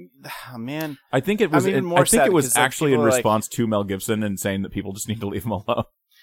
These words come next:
Speaker 1: I thi-, I think maybe that's
Speaker 2: But
Speaker 1: the thing. People were like, "Wow, Gary's really blending into the role there. He's really being super anti-Semitic. Wow, I, I totally believe him as an anti-Semite. Uh, that's amazing. He's a, such a chameleon actor."
Speaker 2: Uh, all right.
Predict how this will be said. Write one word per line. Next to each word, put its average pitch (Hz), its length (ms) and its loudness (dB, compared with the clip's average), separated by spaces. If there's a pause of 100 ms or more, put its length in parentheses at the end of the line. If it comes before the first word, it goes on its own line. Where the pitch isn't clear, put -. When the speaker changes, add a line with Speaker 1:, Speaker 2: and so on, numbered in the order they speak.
(180)
Speaker 1:
I 135 100 -6
thi-, 151 180 0
I 151 80 0
think 180 220 -4
maybe 160 180 -6
that's 156 140 -4
Speaker 2:
But 117 120 2
Speaker 1:
the 165 80 -4
thing. 175 200 -10
People 139 220 -10
were 127 100 -2
like, 113 240 -4 (240)
"Wow, 202 160 0
Gary's 151 380 -4
really 160 180 -2
blending 127 380 -4
into 156 160 -6
the 143 80 -6
role 160 240 -2
there. 113 180 -4
He's 123 260 -8
really 131 280 -4
being 131 340 -4
super 135 560 -2
anti-Semitic. 131 800 -4
Wow, 151 420 2
I, 107 240 -2
I 127 140 -2
totally 156 400 -2
believe 156 280 -4
him 143 120 -4
as 139 160 -4
an 143 80 -8
anti-Semite. 143 680 -4 (400)
Uh, 113 440 -2
that's 147 220 -2
amazing. 156 440 -6
He's 143 180 -6
a, 175 80 -4
such - 240 -4
a - 60 -20
chameleon 151 360 -4
actor." 143 420 -6 (680)
Speaker 2:
Uh, 98 400 2
all 113 80 2
right. 110 180 0